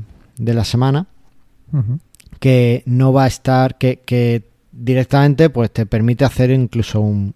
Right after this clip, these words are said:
Speaker 1: un sitemap, ¿no? Coges todas esas U R L, las empaquetas y lo tienes. Y hay algunos sitios y algunos servicios que te permiten hacerlo más o menos automáticamente. El problema de hacer, eh, manualmente, perdón.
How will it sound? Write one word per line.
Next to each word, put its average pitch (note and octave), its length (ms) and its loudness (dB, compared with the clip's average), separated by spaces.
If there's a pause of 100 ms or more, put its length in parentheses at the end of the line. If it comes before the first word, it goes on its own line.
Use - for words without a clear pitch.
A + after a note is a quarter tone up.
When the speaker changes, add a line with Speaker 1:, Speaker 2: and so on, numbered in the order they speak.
(100)
Speaker 1:
un G#2 100 -6
sitemap, F2+ 420 -8
¿no? A#2 160 -6
Coges A2 240 -4
todas A#2+ 240 -2
esas A#2 160 -2
U B2 100 2
R A#2+ 200 0
L, C#3+ 180 -2
las A#2 160 -2
empaquetas A#2+ 580 -4 (320)
y G#2+ 80 -8
lo F#2+ 120 -8
tienes. F#2 300 -8
Y G2 60 -10
hay A2 160 -4
algunos A2+ 340 -2
sitios C3 400 0
y A#2+ 40 0
algunos A#2 320 -2
servicios A#2 420 -6
que A#2 80 -8
te G#2+ 80 -8
permiten G2+ 420 -6
hacerlo G#2 560 -8 (360)
más A2+ 160 -2
o A2 60 -2
menos A2+ 200 0
automáticamente. G2 800 -6 (1120)
El A#2+ 800 0
problema C3+ 380 4
de D#3 60 6
hacer, E3 260 2
eh, D3+ 160 8
manualmente, C3 600 6
perdón. G2+ 340 -4